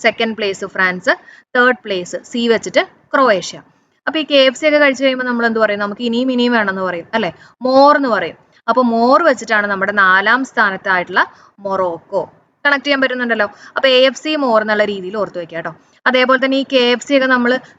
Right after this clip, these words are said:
കത്തിച്ചിട്ടൊക്കെയാണ് കഴിക്കണേ എന്നുള്ള രീതിയിൽ ആലോചിക്കുക ട്ടോ. അപ്പൊ അങ്ങനെ നമുക്ക് ഖത്തറുമായിട്ട് കണക്ട് ചെയ്യാം. കിട്ടിയല്ലോ. അപ്പൊ ഇത്രയും പോയിന്റ്സ് ഇപ്പൊ തന്നെ ഓക്കെ ആയല്ലോ. ഇനി ശ്രദ്ധിക്കുക, രണ്ടായിരത്തി ഇരുപത്തിരണ്ടിലെ ഫിഫ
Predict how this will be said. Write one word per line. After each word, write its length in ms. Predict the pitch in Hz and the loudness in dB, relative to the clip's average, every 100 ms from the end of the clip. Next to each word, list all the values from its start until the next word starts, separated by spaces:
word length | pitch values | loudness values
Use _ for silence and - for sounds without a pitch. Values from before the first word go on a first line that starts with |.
| - | -2
കത്തിച്ചിട്ടൊക്കെയാണ് 680 | 247 - 262 269 269 262 247 247 | -2 -2 -8 0 0 2 2 2
കഴിക്കണേ 260 | 226 214 208 | 0 -2 -2
എന്നുള്ള 180 | 208 202 | 0 -2
രീതിയിൽ 200 | 185 190 | -4 -4
ആലോചിക്കുക 300 | 175 165 170 175 | -4 -6 -8 -10
ട്ടോ. 60 | - - - | -12 -20 -6
അപ്പൊ 100 | 233 233 | -2 0
അങ്ങനെ 180 | 247 254 | 0 0
നമുക്ക് 280 | 190 180 359 - _ 190 | -2 -4 -6 -8 _ -4
ഖത്തറുമായിട്ട് 600 | 214 - 226 226 190 175 359 - _ 190 | -4 2 2 2 0 -2 -4 -6 _ -14
കണക്ട് 240 | 170 _ | -14 _
ചെയ്യാം. 160 | 165 - _ _ _ _ 320 | -20 -20 _ _ _ _ -4
കിട്ടിയല്ലോ. 320 | 294 285 262 | 0 0 0
അപ്പൊ 100 | 262 | -4
ഇത്രയും 240 | 285 302 320 | -2 0 2
പോയിന്റ്സ് 200 | 311 294 262 | 0 -2 -4
ഇപ്പൊ 100 | 285 | -2
തന്നെ 140 | 277 262 | -2 -4
ഓക്കെ 140 | 254 233 | -4 -4
ആയല്ലോ. 200 | 208 202 - _ _ | -2 -4 -8 _ _
ഇനി 120 | 311 269 | -10 -4
ശ്രദ്ധിക്കുക, 400 | 226 185 180 262 - - _ 269 | -4 -4 -2 -2 -2 -16 _ -2
രണ്ടായിരത്തി 400 | 277 294 294 330 | 2 0 0 2
ഇരുപത്തിരണ്ടിലെ 600 | 311 320 294 240 220 185 175 | 2 2 0 0 -2 -6 -8
ഫിഫ 160 | 226 | -10